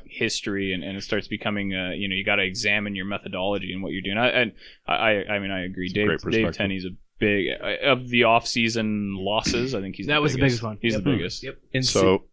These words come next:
Speaker 4: in seasons past, we've had, uh, we've had a smaller roster of, of good players. I mean, we've had maybe twelve, thirteen, fourteen good players, and the rest are guys that we hope never see the field.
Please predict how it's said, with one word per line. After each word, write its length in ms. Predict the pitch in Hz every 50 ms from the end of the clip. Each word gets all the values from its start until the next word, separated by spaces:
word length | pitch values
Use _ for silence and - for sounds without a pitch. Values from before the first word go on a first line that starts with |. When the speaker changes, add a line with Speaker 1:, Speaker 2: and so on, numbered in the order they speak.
| _ _ -
Speaker 4:
in 120 | 113 117 120
seasons 380 | - 175 175 156 139 117 -
past, 520 | - - 95 85 80 80 - - - - - - -
we've 240 | 104 107 104 101 -
had, 380 | 110 117 107 104 104 101 90 98
uh, 280 | 87 85 80 76 78 87 - _ _ _ _ _ - _ _ -
we've 140 | 98 98 90
had 300 | 104 95 92 90 87 90 - - - _ _ _ _ _ _ _ _ _ _ _ _ _ _ _ -
a 40 | -
smaller 640 | - - 151 139 131 127 127 127 117 113 110 - - - -
roster 500 | 107 107 101 98 95 - - 95 90 87
of, 320 | - - 82 78 78 85 -
of 280 | 87 87 78 76 82 - - - _ _ - 113 101 - - - _ _ _ _ _ _ _ - 139 139
good 240 | - 127 101 - -
players. 360 | 110 80 71 50 50 53 -
I 40 | 85
mean, 160 | 90 90 92
we've 120 | 98 90
had 160 | 113 95 78 87
maybe 200 | 87 85 82 -
twelve, 280 | - - 90 85 80
thirteen, 320 | - - 85 - - 87 78
fourteen 600 | - - 92 76 - - 95 85 80 76 78 80 -
good 160 | - 95 - -
players, 260 | 98 87 78 76 -
and 100 | 85 73
the 80 | 73 76
rest 280 | 80 80 80 - -
are 60 | 80
guys 320 | 78 85 73 73 76 73 -
that 160 | 73 69 -
we 100 | 80 78
hope 220 | 78 90 78 -
never 180 | 85 87 - -
see 140 | - - -
the 80 | - -
field. 360 | - - 117 92 58 - -